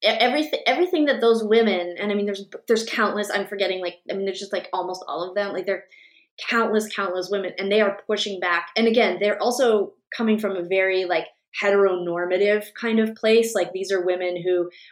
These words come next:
were writing about men and children and the church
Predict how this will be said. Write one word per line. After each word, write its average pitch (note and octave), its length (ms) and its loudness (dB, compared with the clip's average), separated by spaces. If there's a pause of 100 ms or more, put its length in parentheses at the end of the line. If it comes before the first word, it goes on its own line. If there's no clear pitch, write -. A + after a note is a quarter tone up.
were F#3+ 140 4
writing F#3 320 2
about F3+ 360 -2
men F3 380 -2 (100)
and E3+ 220 -6
children F#3 540 -2
and E3 340 -6 (380)
the F3+ 100 -4
church F#3 640 0